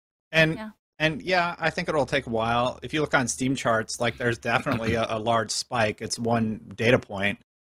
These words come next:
Speaker 1: but there is interest in the winter update. There is interest in Forge. And to sort of jump off what Paris said and what Gary's alluding to here, they need something bigger than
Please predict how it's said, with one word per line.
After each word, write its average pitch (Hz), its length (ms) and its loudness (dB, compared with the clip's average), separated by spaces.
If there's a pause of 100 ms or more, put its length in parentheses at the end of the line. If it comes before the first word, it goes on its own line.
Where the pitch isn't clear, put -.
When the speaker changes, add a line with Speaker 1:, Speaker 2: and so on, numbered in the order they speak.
Speaker 1:
but 123 140 -6
there 131 140 2
is 139 420 -2
interest 123 380 -2
in 123 40 0
the 117 80 2
winter 110 200 0
update. 104 380 -2
There 110 120 -4
is 117 280 0
interest 113 440 -2
in 98 140 -4
Forge. 104 720 -4 (500)
And 127 380 2 (220)
to 139 100 0
sort 170 320 -2
of 127 220 -2
jump 131 280 -2
off 123 380 0
what 110 300 -4
Paris 151 280 2
said 139 160 -2
and 127 100 0
what 110 140 -4
Gary's 120 300 0
alluding 131 320 0
to 120 200 -4
here, 107 380 0 (380)
they 127 180 2
need 156 220 -2
something 139 420 0
bigger 123 460 0
than 113 520 -2